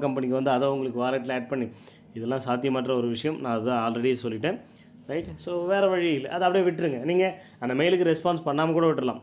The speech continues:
அவங்க சைட்லேருந்து வந்தா just இன்ஃபர்மேஷன் கொடுத்துருங்க. So அதுதான் கரெக்டான முறையாகவும் இருக்கும். So "already நான் தெரியாம ஃபில் பண்ணிட்டேன் சார்" அப்படின்னு சொல்லிட்டீங்கன்னா ஓகே, already இருக்கு, விட்டுருவாங்க, ஒண்ணும் பிரச்சனை இல்லை.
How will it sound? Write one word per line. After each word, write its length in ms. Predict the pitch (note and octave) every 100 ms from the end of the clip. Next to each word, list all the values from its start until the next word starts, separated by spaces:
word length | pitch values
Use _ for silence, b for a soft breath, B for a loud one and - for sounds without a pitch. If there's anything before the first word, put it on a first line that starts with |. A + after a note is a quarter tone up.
| -
அவங்க 160 | B2+ C3
சைட்லேருந்து 320 | D3+ E3 F3
வந்தா 140 | E3 F#3+ E3 C3
just 180 | E3 F3
இன்ஃபர்மேஷன் 440 | D3+ F#3 G#3 G3+ F#3+
கொடுத்துருங்க. 380 | F3+ F3 F#3 F#3+ B3+ B B B B
So 60 | - B2+
அதுதான் 280 | B2+ D3 C#3
கரெக்டான 360 | C#3+ C#3 D3+ D3
முறையாகவும் 420 | C3 C#3 D3 D#3 C#3+
இருக்கும். 240 | B2+ F3+ B B -
So 60 | C3+
"already 260 | C3+ C#3+ D3+
நான் 220 | D3 C#3 C#3+ -
தெரியாம 320 | F3+ F3 F3+ F3
ஃபில் 180 | D#3 D3+
பண்ணிட்டேன் 300 | D3 C#3 C3+
சார்" 140 | C3+ C3 C3
அப்படின்னு 280 | B2+ C#3 C3
சொல்லிட்டீங்கன்னா 420 | C3+ C3 C#3 A3+ F#3+
ஓகே, 160 | C3+ B2 C3+
already 240 | C#3 C3+ C3+
இருக்கு, 220 | C#3+ C#3+ D#3
விட்டுருவாங்க, 380 | C3 B2+ A2 A2 A#2
ஒண்ணும் 160 | A#2+
பிரச்சனை 200 | A2+ A#2+
இல்லை. 100 | C3